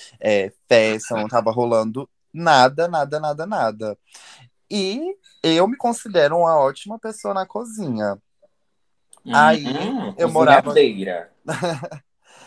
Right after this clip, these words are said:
Speaker 1: Eu morava com um amigo da época e ele também é uma, muito, muito, uma pessoa muito, muito boa na cozinha.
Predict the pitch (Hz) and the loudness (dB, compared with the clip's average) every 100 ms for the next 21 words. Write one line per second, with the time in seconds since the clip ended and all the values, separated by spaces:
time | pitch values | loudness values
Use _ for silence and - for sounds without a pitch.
0 | - - 156 151 156 143 151 - 160 151 | -18 -4 0 4 6 4 2 -2 0 0
1 | 151 147 143 135 135 139 156 120 117 139 | -2 -4 -6 -4 0 0 -2 -8 -8 0
2 | 143 143 120 101 - - - 180 226 _ | 0 2 -2 -6 -10 -8 0 0 -2 _
3 | _ _ _ _ _ - 151 156 156 156 | _ _ _ _ _ -12 -8 -8 -6 -6
4 | 156 151 147 147 139 131 - _ - 143 | -6 -6 -4 -4 -4 -4 -6 _ 2 2
5 | 143 165 165 160 131 151 208 - - 127 | 4 4 4 2 0 -2 -8 -4 2 4
6 | 127 - _ 113 - 127 123 _ - - | 4 0 _ -20 0 2 2 _ -20 -12
7 | 131 135 151 - 185 147 156 147 135 135 | -6 -4 -4 -6 -6 -6 -8 -4 -4 -4
8 | 131 139 135 143 175 151 156 156 147 139 | -6 -4 -4 -6 -8 -10 -8 4 6 6
9 | 135 156 151 151 139 147 | 4 -2 -4 -6 -6 -6